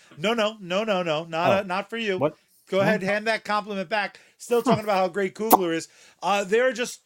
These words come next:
Speaker 2: Can I
Speaker 1: the
Speaker 2: jump on
Speaker 1: fact
Speaker 2: board
Speaker 1: that
Speaker 2: that?
Speaker 1: he was able to craft so many different types of characters. It's endless who I would love to see him, uh, you know, take a, take a stab at.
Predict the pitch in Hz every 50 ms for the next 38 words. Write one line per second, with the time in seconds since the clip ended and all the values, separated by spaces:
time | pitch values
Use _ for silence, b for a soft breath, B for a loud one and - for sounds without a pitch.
0 | _ - - 143 151 151 143 156 160 160 165 160 - 160 180 190 196 214 220 220
1 | 233 226 220 214 180 190 196 196 202 175 190 185 - - 170 - - - 196 196
2 | 196 190 180 - - - - 202 196 196 196 196 185 151 180 151 151 170 147 160
3 | 160 160 143 127 151 131 - 151 147 151 160 160 - 190 190 196 - b b b
4 | b b b b - 196 208 - - - - - 185 180 196 196 202 190 190 175
5 | - - 180 165 156 147 143 143 123 131 147 147 147 135 123 127 - - 156 151
6 | 147 143 135 123 117 104 _ _ _ _ _ _ - 139 143 151 151 147 147 151
7 | 139 170 160 160 165 156 147 143 - - 170 160 - - 147 139 139 135 - 160
8 | 160 147 156 139 - - 156 151 151 147 139 131 120 123